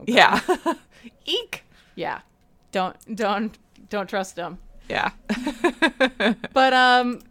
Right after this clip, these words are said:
Speaker 1: I'll talk about Norway because I specifically watched YouTube videos to help me with pronunciation of the Norwegian royals. Um,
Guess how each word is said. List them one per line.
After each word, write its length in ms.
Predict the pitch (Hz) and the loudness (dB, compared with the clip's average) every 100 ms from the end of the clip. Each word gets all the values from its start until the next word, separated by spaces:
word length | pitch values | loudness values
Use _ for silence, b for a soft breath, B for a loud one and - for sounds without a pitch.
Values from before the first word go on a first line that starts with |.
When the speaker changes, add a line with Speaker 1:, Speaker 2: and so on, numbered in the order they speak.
| - | 2
Speaker 1:
I'll 160 | 254 370 | 4 6
talk 220 | 415 415 | 2 4
about 220 | 302 220 | 2 2
Norway 360 | 254 262 240 220 | 4 4 4 0
because 320 | 226 220 233 | -2 -4 -2
I 140 | 214 | -2
specifically 800 | 208 233 - 370 320 - 226 208 - | -2 -8 -6 -6 -6 -4 -4 -4 -4
watched 320 | 208 214 - | -2 -2 -4
YouTube 400 | 226 214 214 214 | -8 -6 -8 -12
videos 440 | 190 185 190 185 185 _ _ - | -10 -6 -4 -4 -8 _ _ -16
to 80 | 220 | -4
help 180 | 208 | -4
me 80 | 226 | -2
with 180 | 214 214 | -4 -6
pronunciation 880 | - 202 202 - 180 185 - 185 175 | -6 -6 -6 -8 -8 -8 -8 -12 -10
of 220 | - 180 | -8 -8
the 60 | 185 | -6
Norwegian 540 | 185 233 226 214 202 | -6 -4 -6 -6 -8
royals. 520 | 165 175 175 170 185 - b b b b b - | -6 -6 -6 -8 -12 -20 b b b b b -2
Um, 420 | 214 208 170 156 | 0 2 -2 -8